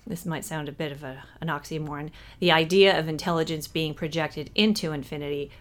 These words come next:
that, that is sort of the first offshoot, if you will. Infinity is always there. That's never, there's nothing to contemplate there as far as the creator goes. That's just there. And then the intelligence is sort of the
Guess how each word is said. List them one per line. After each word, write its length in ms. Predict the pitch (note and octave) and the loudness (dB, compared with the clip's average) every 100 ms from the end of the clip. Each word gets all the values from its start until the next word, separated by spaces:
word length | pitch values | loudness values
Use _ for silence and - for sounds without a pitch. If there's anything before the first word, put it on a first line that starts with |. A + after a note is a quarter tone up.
| - | -14
that, 300 | E3+ E3 D3+ - | 0 4 4 2
that 400 | D#3 E3+ D#3+ - | 2 4 4 2
is 100 | D#3 | -8
sort 340 | - - F3 | -12 -4 -2
of 100 | D#3 | -2
the 80 | D3+ | -8
first 500 | - - F#3 D3+ - | -12 2 2 2 -2
offshoot, 420 | - C#3+ - D#3 C3+ | -4 -4 -4 -6 -6
if 120 | - | -8
you 100 | C#3+ | -8
will. 120 | C3+ | -6
Infinity 540 | C#3 - B3 A#3 G3 | -8 0 2 4 4
is 100 | D#3+ | 2
always 300 | D#3+ D3+ C#3+ | 0 -2 -4
there. 240 | - C#3 - | -8 -10 -6
That's 280 | E3 E3+ E3+ | 0 0 0
never, 420 | E3 E3 E3 D#3+ | -2 0 2 -2
there's 240 | D3 D#3 D#3 | -2 -6 -2
nothing 340 | E3+ E3 E3 | -2 -2 -4
to 180 | D#3+ C#3+ - - - - - - | -6 -8 -10 -20 -20 -20 -20 -6
contemplate 720 | - F#3 E3 D3+ - D3+ - | 2 2 2 -6 -6 -6 -4
there 320 | D#3+ C3+ C3+ | -4 -4 -8
as 60 | D3+ | -12
far 200 | - D#3 | -6 -6
as 100 | D3 | -6
the 60 | D#3 | -8
creator 340 | - D3+ D3 | -8 -6 -6
goes. 220 | C3+ C3+ | -8 -10
That's 220 | E3+ - | -8 -10
just 280 | - D#3 - - - - | -10 -10 -12 -16 -16 -8
there. 480 | D#3+ D3 - - - - - - - - | -4 -4 -6 -12 -14 -20 -20 -20 -20 -10
And 160 | - E3+ | -2 2
then 100 | D#3+ | 2
the 120 | D#3 D3 | 0 -2
intelligence 640 | C#3 - A3 F3+ D#3+ - | 0 4 6 4 0 -6
is 100 | D3+ | -6
sort 140 | E3 | -2
of 100 | D#3 | -4
the 120 | D3 | -4